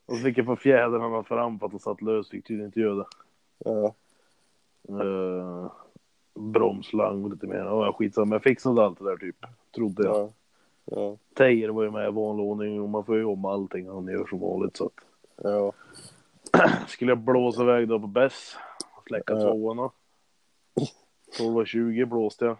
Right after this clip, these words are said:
Speaker 1: I regn, började regna när jag stod där utanför, så fick jag åka
Speaker 2: <laughs>
Speaker 1: runt bilprovningen, liksom, för att,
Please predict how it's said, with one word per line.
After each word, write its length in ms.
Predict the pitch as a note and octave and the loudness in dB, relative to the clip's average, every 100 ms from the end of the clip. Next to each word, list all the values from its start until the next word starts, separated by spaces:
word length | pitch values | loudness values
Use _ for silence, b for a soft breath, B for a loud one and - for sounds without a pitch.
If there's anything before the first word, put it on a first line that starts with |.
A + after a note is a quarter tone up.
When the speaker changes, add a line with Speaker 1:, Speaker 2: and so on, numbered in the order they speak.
| _ | _
Speaker 1:
I 100 | F#2 | -10
regn, 480 | G2+ A2+ A#2+ C3 A#2+ | -2 0 0 -2 0
började 360 | A2 A2+ G#2+ B2+ | 2 2 4 2
regna 260 | A#2+ A#2 | 2 -2
när 60 | B2+ | -2
jag 80 | A2+ | -2
stod 200 | A#2+ A#2+ | -2 2
där 60 | A#2+ | 2
utanför, 320 | A2+ A2+ B2+ | 2 0 -2
så 40 | |
fick 160 | A2 G#2+ | 0 2
jag 120 | A2 | 4
åka 320 | B2+ A2+ C3+ | 2 2 2
Speaker 2:
<laughs> 140 | A2+ C3 | 4 4
Speaker 1:
runt 280 | C3 A2 - | 2 -2 2
bilprovningen, 880 | E3+ C3 B2+ B2+ C3+ B2 A2+ A2 G#2+ | 2 4 4 4 4 2 -2 -6 -6
liksom, 280 | G2+ - | -8 -10
för 180 | G2 - | -10 -4
att, 60 | G#2 | -4